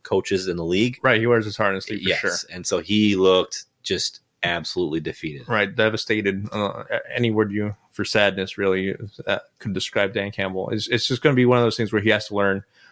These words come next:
Speaker 2: um, and adjust, uh, into future because, like you said, this is year one. This is year one of being, being good. Um, obviously, if you're a Detroit fan, you can't take these things for granted, especially for how long you've
Speaker 1: Right.
Speaker 2: suffered.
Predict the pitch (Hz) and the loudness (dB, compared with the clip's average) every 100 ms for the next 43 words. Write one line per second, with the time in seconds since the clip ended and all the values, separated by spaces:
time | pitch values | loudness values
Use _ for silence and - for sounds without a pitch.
0 | _ - 101 95 92 - - - - 107 | _ -6 -2 -2 -2 -8 -14 -16 -4 -2
1 | 95 101 95 - - - 107 98 110 104 | 2 4 4 2 -10 -8 -6 -4 -6 -6
2 | 104 110 101 92 98 113 101 117 107 95 | -4 -2 -2 -4 0 -2 2 2 2 2
3 | 98 95 117 123 120 104 95 92 - 120 | 2 2 2 4 6 6 4 0 -8 -2
4 | 113 117 113 120 117 113 104 110 107 107 | 2 2 4 4 4 2 2 2 0 -4
5 | - 190 - 107 107 107 107 110 _ - | -10 -10 0 0 2 2 2 -2 _ -20
6 | _ _ - 95 92 95 95 _ 190 - | _ _ -2 0 -2 -6 -12 _ -20 -8
7 | 101 101 104 98 107 98 95 110 107 - | -6 -2 -2 0 0 -2 -2 -4 -2 -2
8 | 104 92 101 95 92 98 - 98 - - | -2 -4 -4 -4 -6 -6 -6 -6 -6 0
9 | 98 107 107 - 101 - 101 95 98 98 | 2 2 0 -2 -4 -4 -2 0 0 2
10 | 101 104 85 120 113 123 | 2 4 4 4 4 2